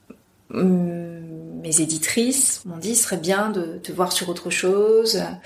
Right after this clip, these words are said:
Et je suis partie sur, euh, voilà, je voulais raconter, euh, une histoire, euh, transmission de, de mère-fille,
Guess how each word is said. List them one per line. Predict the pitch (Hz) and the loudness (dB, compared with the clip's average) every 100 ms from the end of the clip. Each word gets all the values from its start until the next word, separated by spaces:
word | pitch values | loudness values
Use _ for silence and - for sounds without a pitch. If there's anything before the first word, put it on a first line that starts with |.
| - - - - - - - | -8 -4 -4 -6 -8 -14 -2
Et | |
je | - | 0
suis | - | 2
partie | 190 - 226 | 0 0 0
sur, | 220 180 | 2 2
euh, | 170 160 160 | 2 0 -2
voilà, | 170 139 | -4 -4
je | - | -6
voulais | - 175 | -4 -2
raconter, | 170 175 160 - 190 185 | -2 -4 -10 -6 -2 0
euh, | 175 170 165 | -2 -4 -8
une | 165 | -8
histoire, | - - 175 170 175 | -8 -4 -4 -4 -6
euh, | 175 175 - - - _ - - - - - - _ | -8 -10 -14 -16 -20 _ -20 -18 -20 -20 -20 -20 _
transmission | - - 156 180 175 - - 175 175 175 | -10 -4 -2 -2 0 2 2 -2 -4 -6
de, | 175 170 180 | -8 -10 -12
de | 175 180 180 - 185 | -10 -10 -12 -12 2
mère-fille, | 185 185 - - 240 247 262 | 4 4 2 0 2 4 4